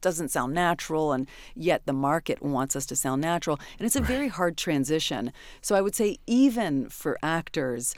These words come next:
Speaker 1: um, trained actors who are just starting voiceovers, um, you wanna delay that process until, and this is, this is the key,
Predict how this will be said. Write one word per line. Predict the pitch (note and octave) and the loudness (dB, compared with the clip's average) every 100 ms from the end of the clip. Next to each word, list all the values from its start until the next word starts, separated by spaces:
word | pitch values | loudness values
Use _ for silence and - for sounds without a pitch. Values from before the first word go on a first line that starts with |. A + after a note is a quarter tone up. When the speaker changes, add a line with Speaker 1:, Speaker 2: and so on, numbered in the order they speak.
| - - - | -10 -18 -4
Speaker 1:
um, | D3+ C#3 B2 B2 - | 0 2 2 -2 -4
trained | - F#3 D#3 D3+ | -6 -2 0 4
actors | C#3+ D3 D3 C3+ | 4 2 -2 -2
who | D#3 | 0
are | C3+ | 0
just | D3 - | -2 -2
starting | D#3 D3+ D#3 C#3 | 2 2 2 0
voiceovers, | C3 D3 D3+ C#3+ B2+ B2+ B2 - - - - D#3 | 0 0 0 -2 -2 -4 -4 -8 -12 -20 -6 0
um, | D3+ D3 D3 - _ | 2 2 -2 -6 _
you | F3+ G3+ | -4 0
wanna | B3 C#4+ | 4 4
delay | A3 F#3+ D3+ D#3+ | 2 0 0 2
that | F#3 D#3+ - | 2 2 0
process | - A2+ C3 - G3+ A3 - - - - - | -4 -4 -2 0 0 0 -2 -4 -14 -14 -4
until, | F3 E3 - - C4 A#3+ D#3 C#3+ C3 - - - - - - - - - | -2 -2 0 4 6 6 4 2 -4 -10 -20 -20 -20 -20 -20 -20 -12 -4
and | E3 D#3 | -2 2
this | G#3 B3+ | 2 2
is, | G#3+ - G3 | 0 -2 -2
this | G3+ | -2
is | G3 D3 | -2 -4
the | C3+ | -6
key, | - G3+ F3 C3+ | -6 -4 -2 -2